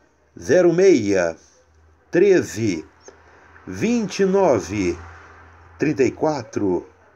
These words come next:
cinquenta e cinco, quatorze, vinte e três, setenta,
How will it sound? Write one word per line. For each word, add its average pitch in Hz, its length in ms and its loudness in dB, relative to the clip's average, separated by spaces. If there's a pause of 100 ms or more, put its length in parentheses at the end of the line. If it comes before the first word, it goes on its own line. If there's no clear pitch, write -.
(180)
cinquenta 220 960 -2
e 139 100 0
cinco, 92 600 -6 (1120)
quatorze, 127 760 0
vinte 156 500 -6
e 147 60 0
três, 135 880 -2 (160)
setenta, 131 960 -4